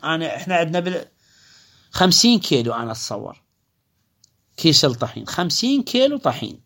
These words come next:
أو كيس سكر. طبعًا أكو الرز، أكو بخ-، أكو خمس كيلوات مثلًا، وقلت لك: "لا، أريد كيلو من عنده"، رجعت بكيلو من هذا الخمسين، يصير لو ما يصير؟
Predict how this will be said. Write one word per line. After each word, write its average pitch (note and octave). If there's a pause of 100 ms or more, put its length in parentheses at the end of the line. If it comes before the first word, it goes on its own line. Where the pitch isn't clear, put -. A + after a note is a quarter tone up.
(140)
أو G3
كيس -
سكر. - (1500)
طبعًا E3+
أكو G3+ (160)
الرز، G#3+
أكو G#3+
بخ-، G3+
أكو F#3+
خمس F#3+
كيلوات D#3
مثلًا، A#2+ (1040)
وقلت G#3+
لك: B3+
"لا، C4 (120)
أريد A3
كيلو C#4+
من A#3+
عنده"، A#2 (600)
رجعت G#3
بكيلو F4+
من B3
هذا C3
الخمسين، -
يصير A3
لو A#3+
ما A#3
يصير؟ G#3